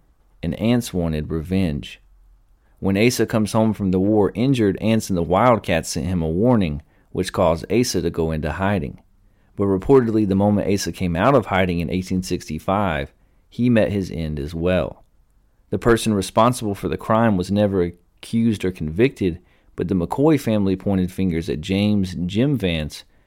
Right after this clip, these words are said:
Ance's uncle and a member of the militia group. Ance himself had an alibi, just like any Anderson would,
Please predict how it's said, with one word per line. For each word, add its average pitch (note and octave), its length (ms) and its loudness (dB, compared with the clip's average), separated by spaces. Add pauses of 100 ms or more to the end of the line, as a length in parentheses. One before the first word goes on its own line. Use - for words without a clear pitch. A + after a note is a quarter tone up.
(160)
Ance's G2+ 480 -2
uncle G#2 500 0
and F#2 100 -2
a F2 40 0
member G#2 320 4
of F#2+ 160 0
the G2+ 60 0
militia D#2+ 400 -2
group. F#2 460 -2 (720)
Ance G#2 260 0
himself A#2 480 4
had F2 200 -2
an E2 120 -4
alibi, D#2 680 -2 (680)
just F2 280 -4
like D2+ 220 -2
any F#2+ 420 2
Anderson F2+ 480 0
would, C#2+ 420 -8